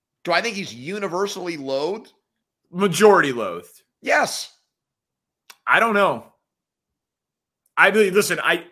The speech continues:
Speaker 2: I don't, I don't know the answer to that. He, he should be. He seems to have been fake and a facade and morally repugnant. But I think that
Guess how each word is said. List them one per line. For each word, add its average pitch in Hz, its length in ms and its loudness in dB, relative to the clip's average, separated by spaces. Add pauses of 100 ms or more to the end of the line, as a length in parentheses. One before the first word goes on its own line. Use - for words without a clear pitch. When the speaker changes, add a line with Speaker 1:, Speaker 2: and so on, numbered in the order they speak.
(160)
Speaker 2:
I 175 100 2
don't, 196 300 0
I 170 100 0
don't 214 200 0
know 214 120 0
the 165 180 -4
answer 170 220 -6
to 127 80 -10
that. 92 280 -8 (340)
He, 170 420 -10 (380)
he 143 220 -14
should 254 320 -4
be. 165 460 -6 (760)
He 175 180 -8
seems 175 680 -6
to 170 180 -4
have 143 160 -6
been 147 680 -2
fake 151 640 -6
and 117 420 -8 (360)
a - 60 -18
facade 139 600 -2
and 120 140 -6
morally 143 340 -4
repugnant. 135 600 -6 (520)
But 135 80 -4
I 139 140 2
think 170 380 -8
that 180 220 0